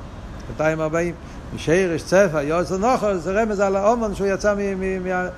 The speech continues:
מעמלק. אז זה הכל העניין, משרש, זה העניין של נחש הקדמני. מה העניין של נחש הקדמני? שהוא רוצה לקטרג. אז לכן הגיע ההמן, מה היה הקטרוג שלו? התיקון שלו, זה היה העניין של עניי שאינו.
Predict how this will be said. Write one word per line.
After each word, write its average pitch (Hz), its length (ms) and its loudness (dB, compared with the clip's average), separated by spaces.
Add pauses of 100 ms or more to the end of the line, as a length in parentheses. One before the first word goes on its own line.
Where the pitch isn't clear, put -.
(260)
מעמלק. 180 420 4 (480)
אז 135 80 0
זה 151 100 2
הכל 202 220 4
העניין, 202 420 2
משרש, 185 540 2 (220)
זה 175 80 2
העניין 180 280 4
של 185 80 -2
נחש 202 300 2
הקדמני. 220 500 2 (360)
מה 170 180 6
העניין 202 300 4
של 170 100 -2
נחש 185 300 0
הקדמני? 160 480 -2
שהוא 175 140 0
רוצה 180 200 0
לקטרג. 214 540 0 (360)
אז 113 120 -2
לכן 165 300 4
הגיע 196 260 2
ההמן, 190 380 4
מה 175 80 2
היה 202 160 2
הקטרוג 139 400 -4
שלו? 165 380 -2 (440)
התיקון 165 380 -2
שלו, 226 280 2
זה 180 80 2
היה 185 160 2
העניין 202 340 -2
של 196 100 0
עניי 214 280 0
שאינו. 233 340 -2